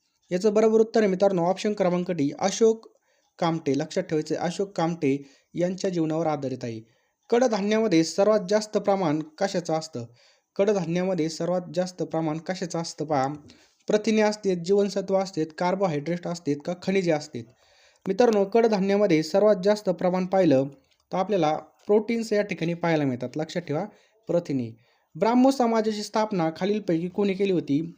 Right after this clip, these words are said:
ब्राह्मो समाजाची स्थापना कोणी केली होती? महात्मा ज्योती फुले, गोपाळ गु-, गणेश आगरकर,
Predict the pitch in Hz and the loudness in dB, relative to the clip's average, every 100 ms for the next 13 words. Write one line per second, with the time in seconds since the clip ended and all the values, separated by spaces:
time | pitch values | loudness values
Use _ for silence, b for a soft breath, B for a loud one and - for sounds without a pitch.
0 | 151 175 196 214 214 165 160 160 - 175 | -4 -2 -2 -4 -4 -4 -6 -8 -8 -6
1 | 170 151 147 190 185 196 156 135 151 B | -4 -6 -4 -6 -2 -2 -2 -2 -4 B
2 | B B - 185 208 220 214 208 208 185 | B B -4 -2 0 0 0 2 -2 -2
3 | 175 170 139 165 - - 165 175 190 214 | -2 0 -2 -6 -16 -18 -4 -2 2 4
4 | 208 185 202 - 170 180 185 175 180 180 | 4 2 -8 -6 0 0 0 0 0 0
5 | 170 135 | 0 -2